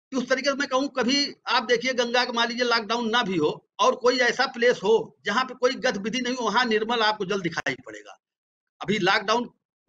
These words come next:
हो, lockdown नहीं है, lockdown खुल जाएगा, लेकिन बीच में कोई ऐसा स्पैन हो जंगल के बीच में जहाँ गंगा बह रही हो, वहाँ कोई,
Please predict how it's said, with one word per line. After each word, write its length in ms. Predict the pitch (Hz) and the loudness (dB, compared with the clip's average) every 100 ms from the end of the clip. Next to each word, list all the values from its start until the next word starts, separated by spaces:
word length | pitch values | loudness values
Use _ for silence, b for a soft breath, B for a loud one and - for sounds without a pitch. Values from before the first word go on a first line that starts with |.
| 139 | 0
हो, 220 | 214 - 165 | 0 0 -2
lockdown 440 | 190 208 233 240 | 0 0 -2 0
नहीं 220 | 208 220 | 2 2
है, 100 | 151 | 0
lockdown 380 | 139 190 196 226 | 0 -2 -2 -4
खुल 200 | 226 226 | -4 -2
जाएगा, 400 | 190 147 175 269 B B _ - | 0 0 -2 -6 B B _ -2
लेकिन 260 | - 294 196 | -2 -4 -2
बीच 260 | 269 285 | -2 -2
में 120 | 247 | -4
कोई 140 | 254 262 | -2 2
ऐसा 320 | 254 - 247 | 2 2 0
स्पैन 280 | - 226 233 | 0 -2 0
हो 100 | 226 | 0
जंगल 360 | 226 220 233 | 0 0 0
के 80 | 220 | 0
बीच 220 | 208 226 | -2 -4
में 80 | 226 | -4
जहाँ 160 | 214 311 | -2 0
गंगा 260 | 262 214 | 0 -2
बह 120 | 202 190 | 0 0
रही 160 | 208 | 0
हो, 80 | 226 | -2
वहाँ 220 | 208 254 | -2 -2
कोई, 240 | 254 269 | 0 -2